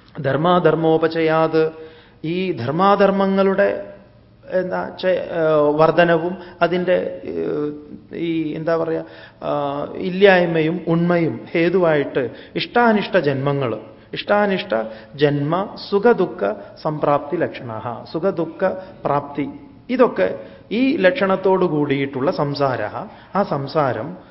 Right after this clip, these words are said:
എന്താ, എന്ത് സംഭവിക്കും? ആ, സംസാരഃ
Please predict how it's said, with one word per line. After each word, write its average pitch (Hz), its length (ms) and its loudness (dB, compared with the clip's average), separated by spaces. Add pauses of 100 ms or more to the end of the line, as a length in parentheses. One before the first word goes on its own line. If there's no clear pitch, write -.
(1500)
എന്താ, 160 340 2
എന്ത് 170 200 0
സംഭവിക്കും? 139 960 0 (220)
ആ, 117 800 -6
സംസാരഃ 147 640 0